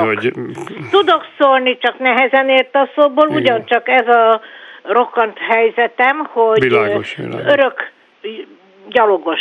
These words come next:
Speaker 2: voltam.
Speaker 1: Értem, értem, értem.
Speaker 2: Amikor megkaptam a mopedet, benne van a használati utasításban, gyalogosként kell használni.
Speaker 1: Így van, így van, akkor viszont
Speaker 2: Na
Speaker 1: a
Speaker 2: most.
Speaker 1: járdán kéne menni.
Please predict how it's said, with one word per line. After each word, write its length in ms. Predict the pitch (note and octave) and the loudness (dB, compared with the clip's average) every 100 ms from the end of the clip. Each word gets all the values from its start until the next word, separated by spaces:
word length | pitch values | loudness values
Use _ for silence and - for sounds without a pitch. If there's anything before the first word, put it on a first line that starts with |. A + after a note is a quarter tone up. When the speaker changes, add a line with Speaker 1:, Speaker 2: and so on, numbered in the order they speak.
| - | -4
Speaker 2:
voltam. 220 | F3 D#3 | -2 0
Speaker 1:
Értem, 400 | B2 A2 - A2+ | -2 -4 -8 -10
értem, 420 | A#2 A#2 - - | -12 -14 -18 -16
értem. 140 | C3 C3 | -16 -8
Speaker 2:
Amikor 440 | - D#4+ F4+ - C#4 | -2 -2 0 0 0
megkaptam 600 | C4+ C4 C4 B3+ B3+ A#3 | -2 -2 -2 -2 -2 -2
a 80 | A3 | -2
mopedet, 720 | A#3 A#3 B3+ A#3 B3+ C4 A#3+ | -2 0 0 2 0 0 0
benne 300 | B3 B3 A#3+ | 0 0 0
van 180 | A3 G#3+ | 0 2
a 100 | G3+ | 2
használati 680 | A#3 - A#3 G#3 G3+ - | 2 0 -2 0 -2 -4
utasításban, 1000 | A#3 A#3 B3+ - C4 B3+ A#3 G#3+ G#3+ A3 | -8 -2 -2 -2 -6 -2 -2 -2 0 0
gyalogosként 1000 | A3 A#3+ A3+ F#3 F#3 E3+ F3 A3+ G#3+ G#3 - | 2 2 2 2 -2 -2 -2 0 0 -2 -6
kell 240 | G3 F#3+ | -2 0
használni. 460 | F#3 G3 - C3 A#2 | 0 -4 -4 -4 -4
Speaker 1:
Így 80 | G2+ | -4
van, 220 | G2 F#2+ | -8 -8
így 160 | G#2 G2+ | -8 -6
van, 140 | G#2+ | -8
akkor 240 | G#2 - A2+ | -8 -6 -6
viszont 240 | G#2 A2 | -4 -2
Speaker 2:
Na 60 | - | 0
Speaker 1:
a 60 | |
Speaker 2:
most. 80 | A#2 | 0
Speaker 1:
járdán 340 | G#2 F#2 G2 F#2+ | -2 -4 -6 -6
kéne 260 | G#2+ G#2 | -6 -6
menni. 320 | G#2 G2 F#2 | -6 -10 -14